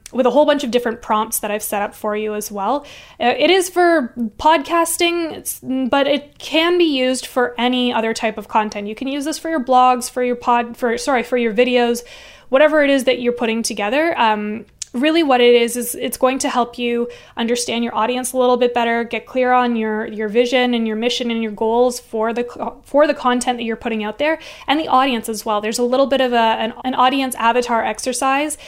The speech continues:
that will help you keep in mind who you're putting this out there for, right? Everything, everything needs someone to wanna watch it or to wanna listen to it. I don't care if it's for business or otherwise.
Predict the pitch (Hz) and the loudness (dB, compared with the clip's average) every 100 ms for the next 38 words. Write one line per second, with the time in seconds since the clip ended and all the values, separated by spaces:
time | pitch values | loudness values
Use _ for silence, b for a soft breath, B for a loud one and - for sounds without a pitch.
0 | B B B 226 262 262 247 254 254 254 | B B B 0 2 2 2 2 4 2
1 | 247 247 247 247 247 240 - 277 262 240 | 0 0 -2 -2 0 -2 -2 0 2 2
2 | 240 233 226 226 226 - b b _ - | 4 2 2 0 -4 -8 b b _ 2
3 | 330 311 262 254 262 240 226 226 214 208 | 4 4 2 2 2 2 0 0 -2 -2
4 | 202 196 - 247 214 - 240 b b b | -8 -10 0 0 0 -4 -10 b b b
5 | 208 226 - - 294 339 320 302 294 285 | -4 -2 -4 0 0 2 2 2 2 -2
6 | 285 b b b b b _ _ _ _ | -4 b b b b b _ _ _ _
7 | 277 349 339 302 294 277 247 262 247 202 | 2 2 2 0 0 -2 -2 -2 -2 -4
8 | - - - - 254 247 240 226 226 220 | -8 -10 -6 0 2 2 4 2 0 -4
9 | 220 _ _ - 233 233 226 220 226 226 | -6 _ _ -2 2 4 4 4 2 2
10 | 247 220 220 214 240 226 226 226 226 226 | 0 0 -2 -2 0 0 2 0 -2 -4
11 | 214 - 208 208 208 226 247 254 - 247 | -6 -6 -6 -6 -4 0 0 0 0 2
12 | 247 247 240 220 196 294 285 294 240 226 | 2 0 -4 -6 -2 -2 0 -2 -2 0
13 | 254 254 240 214 208 208 214 | 2 4 4 2 0 -4 -6